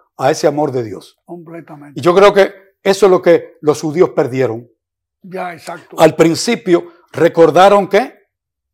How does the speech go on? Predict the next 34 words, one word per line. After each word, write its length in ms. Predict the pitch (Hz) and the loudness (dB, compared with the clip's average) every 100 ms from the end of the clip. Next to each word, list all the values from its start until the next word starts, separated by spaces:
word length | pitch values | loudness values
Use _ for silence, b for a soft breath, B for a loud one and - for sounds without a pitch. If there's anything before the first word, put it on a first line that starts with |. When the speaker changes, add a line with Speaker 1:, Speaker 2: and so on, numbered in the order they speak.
| _ _ _ | _ _ _
Speaker 1:
Dios 360 | 113 127 147 175 | -18 -4 -2 -2
Speaker 2:
Ujú. 100 | 147 | -8
Speaker 1:
nos 120 | 135 | -10
sacó 640 | 135 - 151 160 - _ _ | -10 -6 -2 -2 -4 _ _
de 160 | - 123 | -16 -14
servidumbre. 800 | - 131 113 110 127 95 82 - _ _ _ _ | -8 -8 -8 -12 -12 -16 -20 -20 _ _ _ _
Speaker 2:
Ujú. 220 | 135 113 _ _ _ _ | -20 -20 _ _ _ _
Speaker 1:
Pero 240 | 156 151 | -4 -4
pasó 260 | 143 - 180 | -6 -8 -10
el 140 | 165 | -10
tiempo, 460 | - 180 147 - 139 | -8 -10 -10 -12 -10
pastor 340 | 135 - 156 147 | -10 -6 -6 -4
y 60 | |
hermanos. 600 | 135 160 139 - - _ _ _ _ _ _ | -6 -6 -8 -12 -20 _ _ _ _ _ _
Y 100 | - | -10
entonces, 380 | 127 117 151 147 | -8 -6 -6 -6
¿qué 220 | 147 160 | -6 -4
hicieron 440 | 165 147 170 160 156 | -4 -8 -8 -6 -8
los 140 | 151 | -10
judíos? 400 | 170 165 120 - _ _ | -12 -12 -14 -18 _ _
Le 200 | - 135 | -8 -6
dieron 300 | 127 165 165 | -4 -4 -4
más 240 | 160 151 - | -6 -10 -8
énfasis 600 | 175 170 175 - 143 _ | -8 -6 -10 -10 -18 _
al 140 | 143 139 | -14 -14
imperativo. 880 | 120 - 131 113 - 127 - - _ _ _ _ _ _ _ _ _ _ | -16 -14 -14 -14 -18 -20 -20 -20 _ _ _ _ _ _ _ _ _ _
Speaker 2:
Claro. 340 | - 131 - - | -20 -20 -20 -18
Speaker 1:
¿Y 80 | 147 | -8
con 260 | 160 147 | -4 -2
eso 220 | 202 - - | -4 -6 -8
se 140 | 165 | -6
convirtieron 600 | 156 143 135 120 170 170 | -6 -8 -10 -6 -4 -2
en 100 | 156 | -2
qué? 300 | 170 254 _ | -6 -8 _